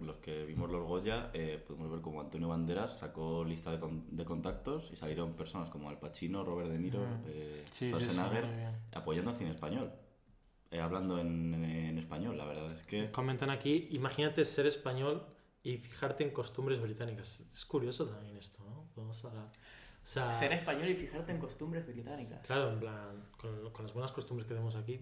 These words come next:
Speaker 2: mm, vamos a ir a fijarnos allí a
Speaker 1: Sí.
Speaker 3: Claro,
Speaker 2: a las,
Speaker 3: pero es un
Speaker 2: a
Speaker 3: poco
Speaker 2: las
Speaker 3: lo que pasa. Al fin y al cabo, tú cuando ves, es decir, eh, una, una forma, una, un paralelismo muy, muy, muy sencillo de ver. Los británicos,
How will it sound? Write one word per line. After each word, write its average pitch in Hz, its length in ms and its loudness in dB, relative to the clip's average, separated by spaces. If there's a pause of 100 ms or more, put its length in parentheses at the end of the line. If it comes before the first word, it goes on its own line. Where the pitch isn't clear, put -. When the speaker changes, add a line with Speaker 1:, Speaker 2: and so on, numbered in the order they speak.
(100)
Speaker 2:
mm, 117 280 -4
vamos 113 180 -2
a 120 40 -8
ir 123 60 2
a 113 40 -2
fijarnos 113 440 -4
allí 113 200 -2
a 110 260 -4 (360)
Speaker 1:
Sí. 90 140 -8
Speaker 3:
Claro, 175 240 8
Speaker 2:
a - 40 8
las, 120 100 6
Speaker 3:
pero 139 160 8
es 156 60 6
un 196 80 6
Speaker 2:
a 170 40 2
Speaker 3:
poco 190 240 6
Speaker 2:
las 190 40 4
Speaker 3:
lo 175 100 6
que 151 100 4
pasa. 147 300 0
Al 123 120 4
fin 165 120 2
y 185 60 2
al 175 140 2
cabo, 180 340 4
tú 170 180 2
cuando 139 360 0
ves, 165 320 2
es 143 100 0
decir, 120 360 0 (460)
eh, 123 640 2 (720)
una, 202 380 8
una 170 200 6
forma, 170 440 2
una, 156 220 4
un 147 100 -2
paralelismo 143 380 0
muy, 135 220 -2
muy, 135 180 0
muy 147 180 -2
sencillo 123 400 -4
de 107 60 -2
ver. - 220 -4 (1160)
Los 139 160 0
británicos, 202 500 2